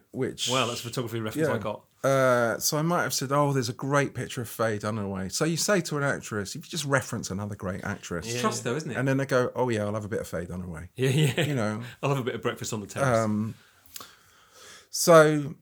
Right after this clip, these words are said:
Speaker 1: there's that. But, but your question about craft, uh, about, about where did you learn your craft? I mean, my kids take the, take the mickey out of me for, for, an-, for another one of my sayings, which was, um, "Wisdom i-, is just a big collection of mistakes."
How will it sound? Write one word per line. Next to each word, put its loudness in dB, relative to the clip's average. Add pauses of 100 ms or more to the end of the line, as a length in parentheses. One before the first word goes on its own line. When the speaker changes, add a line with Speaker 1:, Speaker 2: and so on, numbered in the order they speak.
Speaker 1:
there's -2
that. 6
But, 6
but 8
your 10
question 2
about 0
craft, 0
uh, 6
about, 2
about 4
where 6
did -2
you -2
learn 4
your -2
craft? -2
I 0
mean, 0
my 0
kids -2
take 0
the, -6
take -4
the -2
mickey -4
out -2
of -8
me -2
for, -6
for, -6
an-, -4
for -8
another -4
one -4
of -8
my -4
sayings, -4
which -6
was, -8
um, -4
"Wisdom -6
i-, -12
is -10
just -12
a -12
big -14
collection -8
of -6
mistakes." -10